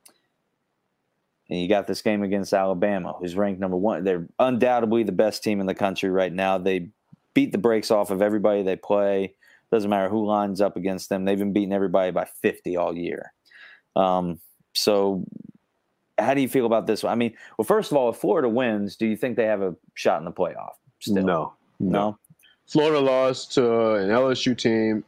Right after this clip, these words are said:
Speaker 2: at the crib on senior night. They're twenty-four point favorites. No. Nah, they're not, they're not. Honestly, I don't think anybody who's got two losses is getting in, no matter what they do or no matter who
Speaker 1: Yeah.
Speaker 2: they beat. I, I think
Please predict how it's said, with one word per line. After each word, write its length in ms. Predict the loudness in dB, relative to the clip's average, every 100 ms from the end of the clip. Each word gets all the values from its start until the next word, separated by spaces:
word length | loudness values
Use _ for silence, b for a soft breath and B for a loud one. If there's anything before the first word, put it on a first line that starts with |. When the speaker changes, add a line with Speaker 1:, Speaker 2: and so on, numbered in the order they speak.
| 0
Speaker 2:
at 180 | 0 0
the 40 |
crib 500 | 0 2 2 2 -2 _ _ _ _
on 180 | 2 2
senior 300 | 2 2 4
night. 280 | 4 2 0 0
They're 160 | 0 0
twenty-four 500 | 0 0 2 0 2
point 260 | 0 2
favorites. 520 | 0 2 0 -2 -6 -18 _ _ _ _ _ _ _ -4
No. 320 | 0 0 -2 -8 _ _ _ _ _ -4
Nah, 340 | 0 2 2
they're 200 | 4 4
not, 380 | 4 2 2 2
they're 140 | 2 2
not. 380 | 2 2 0 -4 _ _ _ _ _ _ 2
Honestly, 280 | 2 4 2
I 40 |
don't 220 | 2 2 2
think 160 | 2
anybody 360 | 2 2 2 2
who's 140 | 0
got 200 | 2 0
two 120 | 0
losses 400 | 2 2 0 -2
is 100 | -2
getting 280 | 2 0 2
in, 240 | 0 0 -4 _ -2
no 160 | 0
matter 260 | 2 2 2
what 220 | 2 2
they 140 | 2
do 340 | 2 0 0 -4 _
or 100 | -2
no 80 | 0
matter 240 | 2 2
who 100 | 2
Speaker 1:
Yeah. 60 | 2
Speaker 2:
they 140 | 2
beat. 340 | 2 2 0 0
I, 180 | 0 2
I 120 | 0 0
think 340 | 0 0 -2